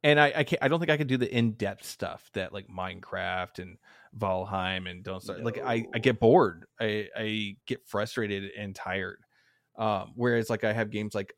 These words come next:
Speaker 1: Atelier, the Atelier series, and, you know, it has its crafting and its alchemy and everything. But I like a lot of the, like,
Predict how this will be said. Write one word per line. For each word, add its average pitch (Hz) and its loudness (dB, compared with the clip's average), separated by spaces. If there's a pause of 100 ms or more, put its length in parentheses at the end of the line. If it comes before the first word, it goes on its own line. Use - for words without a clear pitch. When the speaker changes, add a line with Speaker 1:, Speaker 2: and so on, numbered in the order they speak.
Speaker 1:
Atelier, 104 -4 (260)
the 110 -4
Atelier 127 0
series, 95 -4 (120)
and, 104 -4 (200)
you 117 -6
know, 92 -6 (520)
it - -10
has 135 0
its 110 -6
crafting 135 2
and 107 0
its 101 -2
alchemy 117 0
and 95 -4
everything. 95 -4 (380)
But 127 2
I 123 6
like 135 2
a 151 2
lot 127 4
of 120 -2
the, 110 -2
like, 101 -4